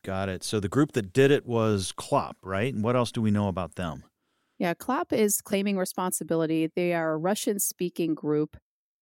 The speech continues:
Speaker 2: We, from most public accounts, we've not seen any direct information that would suggest that they are state-sponsored. But as I mentioned, um,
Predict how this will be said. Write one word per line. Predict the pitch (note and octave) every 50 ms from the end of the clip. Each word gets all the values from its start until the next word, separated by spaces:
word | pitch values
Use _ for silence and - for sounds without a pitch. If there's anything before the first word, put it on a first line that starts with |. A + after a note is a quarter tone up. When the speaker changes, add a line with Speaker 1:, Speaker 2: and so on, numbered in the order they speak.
| _ _ _ _ -
Speaker 2:
We, | F3+ F#3 F#3 F3+ F3+ - - _ _ _ _ _ _ _ _ _ _ -
from | - - - A3+ G#3+ G3+ G3 G3 G3 F#3+ F#3+ - _ _ _ _ -
most | G#3 G#3+ A#3+ C4+ - - -
public | - B3 G#3 G#3+ G#3 F3+
accounts, | E3 - - G#3+ F#3+ F#3 F3+ - -
we've | F#3 E3+ E3+
not | - F3+ F#3 F#3 - -
seen | - - - F#3+ F3+ F3 F3+ F3+ F3 F3 - -
any | - E3+ E3+ E3+ E3 E3
direct | D#3+ - E3+ D#3 D3+ D#3 E3 F3 F#3 _ _ _ - - - - - _ _ _ _ _ _ _ _ _ _ -
information | G3 F#3+ - - G3 F3+ E3 E3 E3 E3 - - F3+ E3+ D#3+ E3
that | - - -
would | F3
suggest | - - E3+ D#3+ D#3+ E3 E3+ -
that | - E3+ -
they | E3+ D#3+
are | D3 D3+
state-sponsored. | D3+ - - F3+ E3 - - - - - D#3+ D#3 E3 E3 - - G#3+ A3 A3 A3 - _ _ _ _ _ _ _ _ _ -
But | B3+
as | B3+ - F#4
I | F#4
mentioned, | C#4 G3+ G#3 A3+ A3+ - A3 G3+ F#3 F3+ F3+ E3+ E3+ - - -
um, | F3+ F3 D#3+ D#3+ D#3 D#3+ D#3